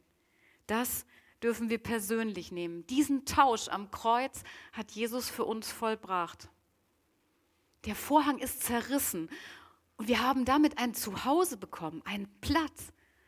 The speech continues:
Das ist unser Platz unter dem geöffneten Himmel. Willst du das für dich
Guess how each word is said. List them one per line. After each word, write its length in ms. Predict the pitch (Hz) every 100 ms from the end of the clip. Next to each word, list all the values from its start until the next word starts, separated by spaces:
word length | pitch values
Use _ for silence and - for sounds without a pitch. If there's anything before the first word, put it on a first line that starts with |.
| -
Das 300 | 302 359 -
ist 160 | - -
unser 320 | 269 285 277
Platz 520 | - 254 262 - - _ _ _ _ -
unter 220 | 214 220
dem 160 | 214
geöffneten 640 | 202 - 233 - 262 262 247
Himmel. 360 | 226 247 185 180 _ _ _ _ _ _ _ _ _ _ _ _ _ _ _ _ _ _ _ _ -
Willst 240 | 226 -
du 40 |
das 240 | 240 254 -
für 120 | 226
dich 400 | 185 247 359 -